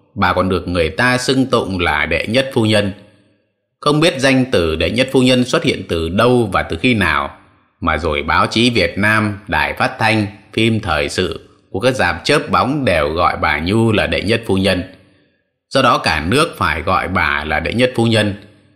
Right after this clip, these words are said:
dù danh từ đó trong truyền thống sử dụng ngôn ngữ Việt Nam không được chính xác, vì ông Tổng thống là người độc thân.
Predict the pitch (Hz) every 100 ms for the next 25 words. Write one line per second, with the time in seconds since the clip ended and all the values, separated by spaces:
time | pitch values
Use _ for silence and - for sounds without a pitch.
0 | _ 90 85 82 113 110 87 78 76 82
1 | 107 131 - 90 - 85 73 82 101 139
2 | 92 82 85 82 101 117 113 113 131 87
3 | 98 110 113 113 - 135 110 - 104 127
4 | 143 147 - - - _ _ _ - 73
5 | 73 101 101 85 76 76 90 98 143 113
6 | 78 76 73 71 - 98 90